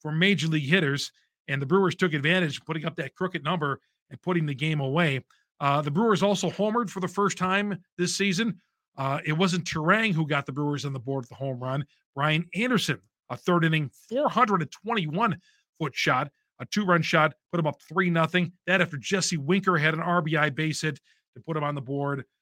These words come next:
uh, one nothing, a two-out base hit. So the offense, after struggling the first two days in Chicago, uh, came up big on Sunday and then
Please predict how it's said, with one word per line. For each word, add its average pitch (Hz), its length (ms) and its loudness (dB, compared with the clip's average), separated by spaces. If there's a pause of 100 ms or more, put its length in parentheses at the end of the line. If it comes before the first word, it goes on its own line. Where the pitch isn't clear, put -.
(240)
uh, 120 120 -10
one 165 340 0
nothing, 123 360 -2
a 123 100 -10
two-out 135 480 -2
base 131 260 -4
hit. 143 220 0 (1080)
So 214 160 0
the 208 200 4
offense, 180 540 2 (380)
after 165 600 2
struggling 226 600 4
the 165 80 4
first 247 340 0
two 214 100 2
days 147 260 0
in 139 60 -6
Chicago, 143 640 0 (460)
uh, 131 240 -2 (640)
came 214 220 0
up 147 160 0
big 185 300 2
on 160 140 2
Sunday 156 520 2
and 147 160 -4
then 147 240 -2